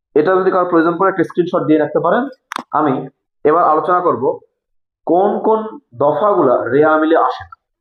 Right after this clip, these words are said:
তাহলে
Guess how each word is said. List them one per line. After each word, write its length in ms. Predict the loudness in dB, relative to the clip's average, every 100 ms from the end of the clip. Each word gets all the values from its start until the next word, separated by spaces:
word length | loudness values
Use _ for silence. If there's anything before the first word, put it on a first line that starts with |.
| _ _ _ _ _ _ _ _ _ _ _ _ _ _ _ _ _ _ _ _ _ _ _ _ _ _ _ _ _ _ _ _
তাহলে 160 | -4